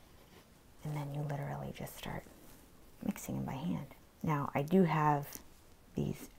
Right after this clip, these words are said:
combs I've used to mix fur, but I find when I mix the fur with the combs that it gets very matted up, kind of like the batting, and the fibers go all over the place. And I find doing it by hand like this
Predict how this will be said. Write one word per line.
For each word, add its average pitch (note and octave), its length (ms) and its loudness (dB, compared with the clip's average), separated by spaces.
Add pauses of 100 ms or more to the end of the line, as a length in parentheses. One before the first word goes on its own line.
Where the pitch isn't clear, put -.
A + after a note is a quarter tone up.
(120)
combs D#3+ 480 2
I've A#2 160 -4
used C3 460 -4
to - 100 -6
mix - 340 -6 (600)
fur, A#2+ 340 0 (100)
but D3 80 -4
I D3 200 -6
find A3 320 4
when G3 100 2
I E3+ 80 4
mix E3+ 340 2
the - 140 -6
fur D#3 220 -2
with D#3 160 -4
the - 80 0
combs D3 380 -2
that - 140 -8
it - 120 -8
gets - 220 -6
very F#3+ 420 4 (560)
matted C#3 420 0
up, - 240 4
kind D3 220 2
of C#3 80 -2
like B2 200 -2
the - 80 -6
batting, B2+ 520 4 (360)
and C#3 200 -4
the - 200 -2 (420)
fibers D3 320 2
go C#3+ 140 -2
all C#3+ 180 0
over C#3+ 140 -4
the C3 60 -4
place. - 520 -4 (640)
And C#3+ 320 -4 (320)
I D3 120 -2 (120)
find D#3 320 0 (500)
doing F3 260 4
it F3 100 2 (100)
by C#3+ 100 -2 (160)
hand D#3 280 0
like - 220 -6
this - 480 2